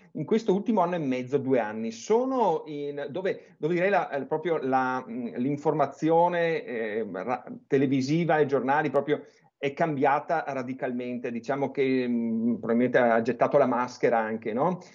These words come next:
Possiamo dire. Senti, comunque ecco, i, mm, i giornalisti appartenenti, ecco, a questo, ehm, a questo,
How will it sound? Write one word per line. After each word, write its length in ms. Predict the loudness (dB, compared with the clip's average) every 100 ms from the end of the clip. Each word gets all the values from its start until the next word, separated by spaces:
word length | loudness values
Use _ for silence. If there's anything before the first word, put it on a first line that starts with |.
| -20
Possiamo 360 | -12 -4 0 0
dire. 260 | 2 0 2
Senti, 280 | 0 0
comunque 360 | 2 2 4 4
ecco, 300 | 4 2 -2
i, 340 | -4 -6 -6 -6
mm, 540 | -6 -4 -6 -6 -6 -6
i 140 | 0
giornalisti 440 | 2 4 4 2 2
appartenenti, 680 | 0 0 0 0 -2 0
ecco, 260 | 0 2 0
a 100 | -2
questo, 680 | -2 -4 2 4 6 4 2
ehm, 400 | -2 -2 -2 -2
a 140 | -2
questo, 500 | -4 -6 2 2 2